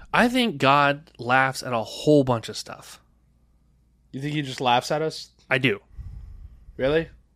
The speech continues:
Speaker 1: I think so.
Speaker 2: That's his guilty pleasure?
Speaker 1: I don't know if it's a gu-, guilty pleasure, but I think there's a bunch of things that he did where he's like, "I'm gonna see if they can,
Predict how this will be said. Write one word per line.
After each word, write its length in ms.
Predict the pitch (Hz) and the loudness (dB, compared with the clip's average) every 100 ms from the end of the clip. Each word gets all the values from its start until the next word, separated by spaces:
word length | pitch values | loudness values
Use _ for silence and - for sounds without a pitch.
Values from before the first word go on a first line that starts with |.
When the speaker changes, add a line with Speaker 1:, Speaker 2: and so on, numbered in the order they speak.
| - - _ _ _ - | -20 -20 _ _ _ -10
Speaker 1:
I 60 | 131 | -6
think 200 | 143 120 | -4 -6
so. 240 | - - - - - | -10 -16 -20 -20 -12
Speaker 2:
That's 180 | 123 | -12
his 120 | 123 - | -12 -14
guilty 360 | - 120 135 | -6 -6 -4
pleasure? 380 | - 123 123 143 | -8 -8 -8 -2
Speaker 1:
I 60 | 220 | 0
don't 80 | 233 | 0
know 40 | |
if 60 | 190 | -2
it's 80 | 151 | -4
a 40 | |
gu-, 140 | 147 131 | -6 -4
guilty 320 | 135 135 127 | -2 -4 -6
pleasure, 340 | - 107 127 | -6 -6 -6
but 100 | 117 | -8
I 60 | 110 | -8
think 220 | 160 143 | -8 -8
there's 160 | 135 117 | -6 -6
a 40 | |
bunch 280 | - 113 120 | -6 -6 -6
of 100 | 117 | -8
things 220 | 113 113 | -10 -10
that 100 | 107 | -12
he 180 | - 110 | -12 -12
did 260 | 110 110 117 | -8 -8 -8
where 80 | |
he's 100 | 110 | -8
like, 180 | 110 104 - | -8 -8 -10
"I'm 120 | 120 | -10
gonna 100 | 120 | -10
see 160 | 107 110 | -10 -12
if 120 | 107 | -10
they 100 | 104 | -10
can, 220 | 98 101 | -10 -12